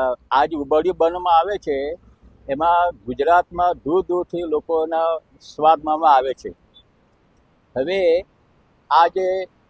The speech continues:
ઉંબાડિયું બનાવવામાં આવે છે, એ ઉંબાડિયું બનાવવામાં લગભગ પાંચ સાત જાતના શાકભાજીનો ઉપયોગ થાય છે. એમાં પહેલું છે બટાકા હોય છે, ત્યાર પછી, અ, મકાઈ હોય છે અને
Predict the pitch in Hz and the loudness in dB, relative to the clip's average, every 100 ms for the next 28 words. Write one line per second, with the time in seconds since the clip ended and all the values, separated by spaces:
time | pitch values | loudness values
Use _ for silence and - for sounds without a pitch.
0 | _ 139 139 160 180 170 175 185 180 185 | _ -6 0 0 0 0 0 0 2 2
1 | 226 202 - 98 - _ _ _ _ _ | 2 0 -2 -10 -12 _ _ _ _ _
2 | _ 185 180 - 180 196 185 180 185 185 | _ -4 -2 0 0 0 -2 0 0 0
3 | 190 196 190 180 156 - 185 185 185 185 | 2 2 2 0 -4 0 -2 0 0 2
4 | 190 190 - _ _ _ _ _ 156 175 | 2 0 -4 _ _ _ _ _ 4 4
5 | - 190 185 180 175 185 - 156 143 170 | 4 2 2 2 0 0 -4 -2 -2 -4
6 | 175 165 - 165 - 143 120 - 95 - | -4 -8 -2 -4 2 0 0 -6 -12 -14
7 | - _ _ - - - _ - 185 - | -20 _ _ -20 -20 -20 _ 0 0 2
8 | 165 160 190 - 190 156 165 190 185 180 | 2 0 -2 -2 -4 0 2 4 4 2
9 | - 156 170 - 147 151 - _ _ _ | 0 -2 -2 -4 -4 -4 -8 _ _ _
10 | _ _ _ - 185 185 185 - 180 185 | _ _ _ 0 0 0 -4 -4 -6 -4
11 | 185 180 - 147 139 143 - 196 202 180 | -4 -6 -6 -6 -4 -8 2 6 6 6
12 | 160 - 139 151 - _ _ _ _ _ | 2 -2 -6 -6 -10 _ _ _ _ _
13 | _ _ 156 170 180 185 190 | _ _ -6 0 2 2 0